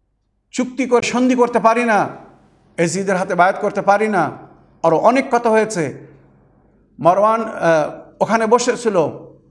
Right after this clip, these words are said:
ওলিদের কথা শু-, ওলিদ এই কথা শুনে, "আচ্ছা ঠিক আছে, আপনি ফিরে যান, কালকে কথা হবে।"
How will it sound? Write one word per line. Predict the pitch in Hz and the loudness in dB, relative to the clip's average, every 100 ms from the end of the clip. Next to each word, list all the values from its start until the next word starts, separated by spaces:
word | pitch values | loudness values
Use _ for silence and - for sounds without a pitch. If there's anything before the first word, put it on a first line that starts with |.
| _ _ _ _ _ | _ _ _ _ _
ওলিদের | - 175 226 240 233 | -2 0 2 2 2
কথা | 220 214 | 0 0
শু-, | - 208 - | -2 -6 -10
ওলিদ | - 175 233 214 | -4 0 0 0
এই | 196 | -2
কথা | 202 202 | -2 -4
শুনে, | 175 185 226 - - - | -6 -6 -6 -6 -14 -4
"আচ্ছা | 170 - 208 | -4 -2 -6
ঠিক | 226 | -2
আছে, | 214 214 | -2 0
আপনি | 190 - 196 | -2 -2 -4
ফিরে | 240 240 | 0 2
যান, | 214 214 220 214 - - - | 2 0 -2 -6 -16 -4 0
কালকে | 202 226 | 0 0
কথা | 220 220 | 0 2
হবে।" | 202 165 143 | 2 2 -2